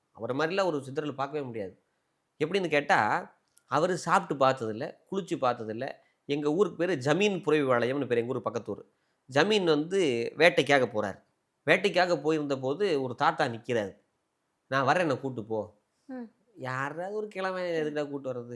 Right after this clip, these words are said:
Speaker 1: அப்படின்னு விட்டுட்டு வந்துட்டாரு. திரும்பி பார்த்தா கார்ல உட்காந்துக்கிட்டு இருக்காரு. மறுபடியும் இறக்கி விட்டுட்டு வந்துட்டாரு. "சரி, உனக்கு முன்னாடி இருப்போம் போ" அப்படின்னு சொல்றாரு. இவர் வந்து ஜமீன் இறங்குறதுக்கு முன்னாடி,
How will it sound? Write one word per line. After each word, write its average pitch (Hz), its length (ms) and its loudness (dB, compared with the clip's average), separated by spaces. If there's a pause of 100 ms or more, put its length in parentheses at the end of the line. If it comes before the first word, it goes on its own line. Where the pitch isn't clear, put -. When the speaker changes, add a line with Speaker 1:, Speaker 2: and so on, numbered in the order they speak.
Speaker 1:
அப்படின்னு 165 340 0
விட்டுட்டு 160 320 -2
வந்துட்டாரு. 120 300 -6 (480)
திரும்பி 202 280 0
பார்த்தா 156 260 -2
கார்ல 147 340 -4
உட்காந்துக்கிட்டு 113 380 -8
இருக்காரு. 101 240 -14 (380)
மறுபடியும் 185 600 4
இறக்கி 147 360 4
விட்டுட்டு 127 300 -4
வந்துட்டாரு. 101 280 -10 (960)
"சரி, 175 220 -2
உனக்கு 170 260 0
முன்னாடி 185 180 0
இருப்போம் 139 320 -2
போ" 127 360 -2
அப்படின்னு 123 340 -8
சொல்றாரு. 110 280 -10 (440)
இவர் 156 180 2
வந்து 175 200 2
ஜமீன் 160 340 2
இறங்குறதுக்கு 147 420 -2
முன்னாடி, 143 440 -4